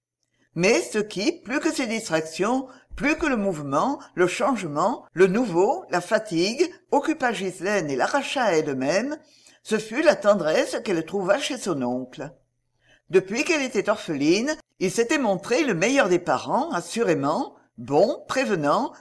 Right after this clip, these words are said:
indulgent, affectueux, mais avec l'acuité de sentiment d'un cœur inquiet qui exige tout,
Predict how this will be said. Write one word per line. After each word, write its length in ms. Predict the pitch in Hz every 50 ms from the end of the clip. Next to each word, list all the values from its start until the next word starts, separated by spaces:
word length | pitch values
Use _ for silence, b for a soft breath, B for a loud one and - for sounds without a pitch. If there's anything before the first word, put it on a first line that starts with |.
| B B
indulgent, 800 | - 214 262 277 240 233 175 135 123 131 147 175 220 262 - - -
affectueux, 800 | 220 233 - - - - - - 147 139 170 196 247 330 - b b b b b b -
mais 180 | 185 196 196
avec 240 | 214 190 175 165 127
l'acuité 460 | 175 285 285 - 311 311 294 - 294 247
de 80 | 175
sentiment 680 | 160 - - 247 247 214 - 185 151 139 151 185 277 330
d'un 200 | 320 311 277 160
cœur 220 | - 247 262 262
inquiet 640 | 202 175 170 160 - - 151 170 202 269 349 B B B B B B _
qui 100 | - 226
exige 560 | 233 254 233 226 247 214 160 165 156 160 - -
tout, 340 | - 196 240 330 392 B